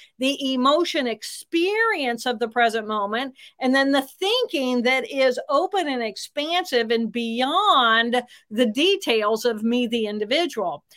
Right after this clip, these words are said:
So we end up with these four characters that have completely different personalities, completely different skill sets, completely different abilities, and we do have the power to choose moment by moment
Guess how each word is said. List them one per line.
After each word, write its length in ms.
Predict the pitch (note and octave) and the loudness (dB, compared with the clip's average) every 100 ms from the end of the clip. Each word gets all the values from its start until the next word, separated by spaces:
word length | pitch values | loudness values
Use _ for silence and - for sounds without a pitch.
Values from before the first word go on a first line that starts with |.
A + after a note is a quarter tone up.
| - - | -20 0
So 160 | D4 | 2
we 240 | C#4 D4+ D#4 | 4 4 2
end 180 | A4 A4 | 4 2
up 120 | E4 | 2
with 140 | E4 | -2
these 320 | B3 C4 - - | -2 -4 -6 -4
four 320 | D#4+ E4 G4 | 2 4 4
characters 640 | G4 E4+ D#4 F4+ C4+ A#3+ A#3 | 2 2 4 2 0 -2 0
that 160 | B3+ B3 | -4 -2
have 200 | C4 - | -4 -2
completely 840 | C4+ A3+ C#4+ D#4 F#4 G#4+ D#4+ D#4 | -4 -2 -2 0 0 0 -2 -2
different 340 | C#4 C#4+ A#3+ | -2 -2 -2
personalities, 840 | C4 B3 A#3 G#3+ G3 F#3+ G3+ C#4 - - - | -2 -2 -2 -4 -2 -2 -2 -4 -6 -16 -8
completely 640 | - C4+ A3+ E4+ G4 F4+ F4+ | 0 0 2 2 2 2 2
different 380 | D4+ D4 A3+ A3 | 2 2 -2 -4
skill 360 | - C#4+ C#4+ | 0 4 4
sets, 460 | D4 G#3 F3+ G#3+ - - - _ | 2 -2 0 -2 -4 -16 -20 _
completely 640 | C#4 C4+ D4+ F4 A4+ A4+ D#4+ | 2 2 2 4 4 2 2
different 300 | C#4 C4+ A3+ | 2 2 2
abilities, 840 | G3 C4+ G4+ E4 A#3+ G#3 A3+ - _ - | 2 2 2 2 2 2 0 -2 _ -2
and 560 | D4 E4+ E4+ D#4 B3+ A#3 | 0 2 2 4 2 0
we 160 | C#4+ | 0
do 220 | B3 E4+ | 0 2
have 220 | E4+ D4+ C4+ | 2 2 0
the 100 | D4 | 0
power 320 | B3 B3 A#3+ | 4 6 4
to 100 | A3 | 0
choose 560 | - G4+ A4 F4 C4+ | -2 2 4 4 0
moment 400 | B3 B3 B3+ B3 | 0 0 0 0
by 200 | A#3 A#3 | 2 2
moment 520 | A#3 C4+ G4 D4 A#3 | 2 0 0 0 -2